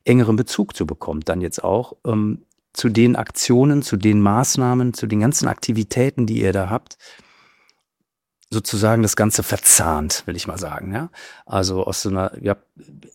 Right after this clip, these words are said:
man kann es ja auch, wie ich will das nochmal sagen, also umgekehrt ja auch machen. Also man kann ja viele Dinge, viele Unternehmen machen ja auch schon vieles. Aber wenn man dann nochmal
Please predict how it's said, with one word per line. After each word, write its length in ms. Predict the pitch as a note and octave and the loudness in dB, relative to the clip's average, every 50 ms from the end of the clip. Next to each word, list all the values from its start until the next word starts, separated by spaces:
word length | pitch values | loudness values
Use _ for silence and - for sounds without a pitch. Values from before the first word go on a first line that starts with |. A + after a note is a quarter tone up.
| _ - | _ -4
man 140 | B2 A2+ G2+ | -2 -2 0
kann 160 | - C3+ D#3 | 2 2 2
es 100 | D3 - | 4 4
ja 100 | D3 B2 | 4 2
auch, 100 | A#2 - _ - | 2 0 _ -8
wie 140 | B2+ A#2+ G#2+ | -6 -6 -6
ich 100 | - - | -4 -4
will 80 | A2+ | -4
das 140 | A2 G2+ - | -4 -2 -2
nochmal 180 | G#2 F#2+ F2+ F2+ | -4 -4 -4 -2
sagen, 280 | F#2+ G2+ A#2 A#2+ A2 - | 0 0 0 0 -2 -6
also 200 | A2 G2 F#2 A2+ | -6 -6 -4 -4
umgekehrt 480 | G2 C3 C#3 A#2+ A2 - - F#2 - | -2 0 0 0 -2 -2 -4 -6 -2
ja 60 | - F#2+ | -2 -4
auch 80 | F2+ F#2+ | -2 -2
machen. 300 | F#2+ F#2 F#2+ B2 C3+ C#3+ | -4 -4 -4 -2 -2 -2
Also 140 | G#2+ F#2+ | -2 -2
man 100 | F#2+ F#2+ | -2 -2
kann 140 | - - B2+ | 0 0 0
ja 80 | A#2+ G2+ | 0 0
viele 260 | - - D#3+ D#3 B2+ | 0 0 2 2 4
Dinge, 340 | A2 A#2 A2+ A2 G#2+ - - | 4 4 2 2 2 0 0
viele 240 | - D#3+ C#3+ C3+ B2 | 2 4 4 4 4
Unternehmen 360 | A2 G#2+ G#2+ G#2+ G#2+ G#2 G2+ | 4 2 0 0 0 2 0
machen 280 | G#2 - - - F2+ | 0 0 -2 -6 -8
ja 100 | E2+ D2+ | -8 -8
auch 100 | - - - | -10 -10 -10
schon 160 | - - D2+ | -10 -10 -10
vieles. 460 | - - - D#2+ D#2+ G2+ C3 - - - - - - - - - | -10 -8 -6 -4 -4 -4 -6 -8 -12 -16 -20 -18 -18 -16 -10 -4
Aber 120 | - F#2+ F#2 | 0 2 4
wenn 80 | G2+ F#2+ | 6 6
man 140 | F#2+ F#2+ F#2 | 6 6 6
dann 140 | G2+ A2+ | 6 6
nochmal 440 | B2 A#2 G2+ A2 G#2+ G#2+ G#2 A2 - | 4 4 4 2 2 2 2 0 -4